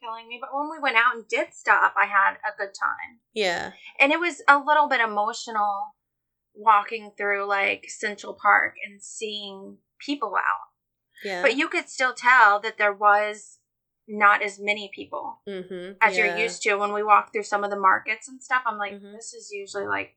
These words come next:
Speaker 1: three times as full."
Speaker 2: Yeah, yeah.
Speaker 1: So it was nice to see people out and things like that.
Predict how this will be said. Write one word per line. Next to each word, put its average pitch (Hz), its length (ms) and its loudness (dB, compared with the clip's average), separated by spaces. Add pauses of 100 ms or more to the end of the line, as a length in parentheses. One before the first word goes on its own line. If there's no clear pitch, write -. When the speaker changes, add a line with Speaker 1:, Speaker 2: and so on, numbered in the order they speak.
(100)
Speaker 1:
three 202 300 -6
times 208 640 -4
as 196 140 -16
full." - 360 -8 (260)
Speaker 2:
Yeah, 185 480 -10
yeah. 190 360 -14 (600)
Speaker 1:
So 294 140 2
it 285 40 4
was 262 120 0
nice 294 240 4
to 254 100 -6
see 233 220 -4
people 226 280 0
out 196 380 8
and 202 100 -4
things 202 260 -2
like 196 200 0
that. 196 360 6